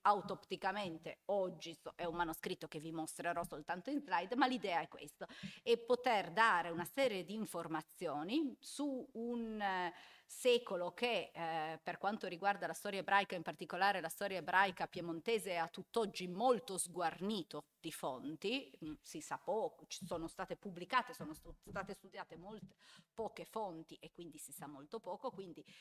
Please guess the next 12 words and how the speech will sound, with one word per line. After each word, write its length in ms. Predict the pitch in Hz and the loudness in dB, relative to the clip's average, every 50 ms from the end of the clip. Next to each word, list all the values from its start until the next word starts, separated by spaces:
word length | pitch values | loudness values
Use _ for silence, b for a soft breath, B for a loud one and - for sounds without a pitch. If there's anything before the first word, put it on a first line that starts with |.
| B B B | B B B
poter, 600 | - 214 - - 240 233 220 196 180 180 - 156 | -8 -6 -4 0 0 0 0 0 -2 -4 -6 -8
eh, 400 | 131 101 - 165 180 170 165 165 | -10 -10 -8 -8 -6 -6 -6 -4
dare 240 | 165 214 220 208 185 | 2 4 4 4 2
un 100 | 175 185 | -2 -8
po' 160 | 175 - 240 | -4 -2 -2
di 80 | 220 233 | -2 -2
informazioni, 640 | 202 170 - 202 196 202 240 302 - - 262 262 285 | -6 -8 -8 -8 -4 -4 -4 -4 -4 -6 -4 -2 -2
ma 140 | 302 320 330 | -2 -2 -2
sempre 320 | - - 247 208 175 196 | -4 -4 -8 -8 -6 -10
attraverso 560 | 180 - - 254 247 233 208 185 175 - 233 220 | -10 -8 -4 -4 -4 -4 -4 -8 -8 -8 -6 0
la 140 | 233 262 | 2 2
lente 500 | 254 226 180 160 156 160 165 - - 185 | 2 2 -2 -4 -8 -10 -10 -10 -10 -10